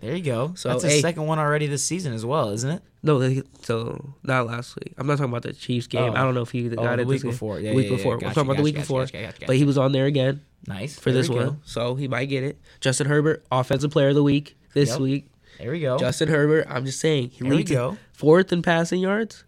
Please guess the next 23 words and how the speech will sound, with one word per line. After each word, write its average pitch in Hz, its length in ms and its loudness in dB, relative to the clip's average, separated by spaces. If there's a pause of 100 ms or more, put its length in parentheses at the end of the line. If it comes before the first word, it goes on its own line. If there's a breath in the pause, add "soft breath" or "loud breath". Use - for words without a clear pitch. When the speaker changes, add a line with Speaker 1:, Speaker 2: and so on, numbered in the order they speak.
(360 soft breath)
Speaker 2:
I'm 147 140 -2
telling 156 300 2
you, 120 40 -4
Chargers 151 360 0
are 135 60 0
serious 131 480 -4
this 117 200 -8
year. 139 280 -4 (340 soft breath)
Speaker 1:
The 117 80 -4
Chargers 180 520 2
Speaker 2:
We 143 80 4
Speaker 1:
might - 160 6
Speaker 2:
should, - 140 2
Speaker 1:
be 196 120 8
serious 180 280 0
Speaker 2:
we 185 100 4
Speaker 1:
this - 80 -2
Speaker 2:
should 190 200 2
be 202 80 0
Speaker 1:
year. 208 80 0
Speaker 2:
three 180 300 2
and 175 100 0
oh. 180 300 0